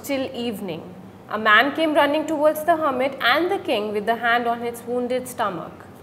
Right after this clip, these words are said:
The king cleaned the wound and dressed it twice to control the flow of the blood. In the morning, when the king woke up, he saw the wounded man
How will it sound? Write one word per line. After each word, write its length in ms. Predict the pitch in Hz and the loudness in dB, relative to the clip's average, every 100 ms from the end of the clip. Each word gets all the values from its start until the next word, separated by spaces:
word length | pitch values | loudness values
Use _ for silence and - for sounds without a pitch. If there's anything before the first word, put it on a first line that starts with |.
| - - - - - | -20 -20 -20 -10 -4
The 100 | 247 | -4
king 320 | 320 339 339 | 0 0 -2
cleaned 400 | 285 294 339 320 | -4 -2 0 0
the 80 | 320 | 0
wound 400 | 262 277 285 294 | 0 0 0 0
and 260 | 220 240 214 | 2 2 0
dressed 300 | 240 277 - | 0 0 -2
it 160 | 311 | -8
twice 400 | 247 220 196 233 | 0 2 2 0
to 100 | - | -8
control 640 | 254 254 226 233 262 269 262 | -8 -6 -6 -4 -2 0 -2
the 120 | 254 | -8
flow 440 | - 208 190 208 | -10 -8 -4 -4
of 260 | - 180 180 | -2 -4 -6
the 60 | 214 | -10
blood. 320 | 240 196 156 - - - - - - - - - - | -4 -2 -4 -10 -18 -20 -20 -20 -20 -20 -20 -20 -8
In 200 | 254 302 | -2 0
the 80 | 311 | 2
morning, 500 | 370 262 220 190 208 | 4 4 4 0 -2
when 220 | 214 233 | 0 0
the 100 | 233 | 0
king 400 | 240 262 330 359 | -4 0 0 2
woke 300 | 226 269 277 | 2 0 2
up, 360 | 214 190 - - | 0 0 -2 -8
he 140 | 302 | -6
saw 180 | 311 339 | 0 2
the 140 | 262 359 | 2 2
wounded 480 | 254 294 302 392 | 0 -2 0 -2
man 480 | 277 262 240 180 208 | 0 4 4 2 -2